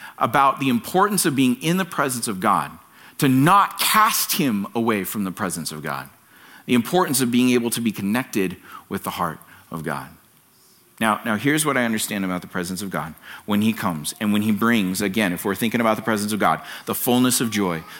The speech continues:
the removal of fear, protection, mountains that are melting in the presence of God, burdens that are lis-, lifting,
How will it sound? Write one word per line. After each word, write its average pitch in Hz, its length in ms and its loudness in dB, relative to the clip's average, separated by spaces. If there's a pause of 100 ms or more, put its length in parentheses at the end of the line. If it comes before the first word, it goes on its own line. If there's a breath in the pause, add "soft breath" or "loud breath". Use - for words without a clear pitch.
the 113 100 2
removal 120 560 6
of 117 80 0
fear, 87 380 0 (200 loud breath)
protection, 98 840 -2 (240 loud breath)
mountains 117 680 2
that 107 160 2
are 107 80 2
melting 120 580 4
in 110 60 2
the 104 80 -2
presence 104 300 -2
of 95 80 -4
God, 90 260 2
burdens 151 480 4
that 123 140 2
are 117 100 4
lis-, 117 400 -2
lifting, 127 340 0